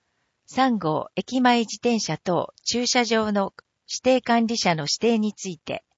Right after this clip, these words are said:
全会一致、原案可決。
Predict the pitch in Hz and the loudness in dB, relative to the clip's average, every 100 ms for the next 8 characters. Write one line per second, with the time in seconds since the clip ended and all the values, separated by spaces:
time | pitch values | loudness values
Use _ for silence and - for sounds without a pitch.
0 | _ _ _ _ _ _ _ _ _ _ | _ _ _ _ _ _ _ _ _ _
1 | _ _ _ _ - 254 233 180 160 120 | _ _ _ _ 0 2 2 0 -2 -4
2 | 147 _ - 156 135 _ _ _ - 208 | -12 _ -10 -8 -8 _ _ _ -4 0
3 | 240 220 202 202 185 156 - - | 2 2 0 -2 -6 -8 -10 -16